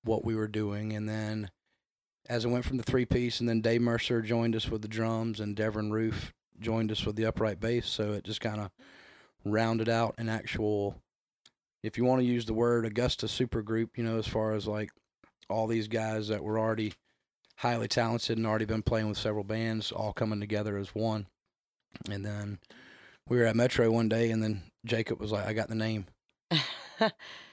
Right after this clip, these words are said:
Speaker 1: And he hit, he's like, "Sibling String," and we were all like, "That's it.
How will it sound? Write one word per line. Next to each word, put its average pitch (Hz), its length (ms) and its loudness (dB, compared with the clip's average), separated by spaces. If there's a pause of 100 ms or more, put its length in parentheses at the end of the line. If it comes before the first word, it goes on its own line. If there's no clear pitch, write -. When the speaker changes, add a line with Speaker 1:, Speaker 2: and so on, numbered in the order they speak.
(140)
Speaker 1:
And 107 100 -2
he 110 120 0
hit, 101 200 0
he's 104 220 -4
like, 101 160 -4
"Sibling 107 380 0
String," 110 320 0
and 101 80 -4
we 101 80 -4
were 98 140 -2
all 101 240 -2
like, 101 240 -4
"That's - 180 -12
it. 101 160 -10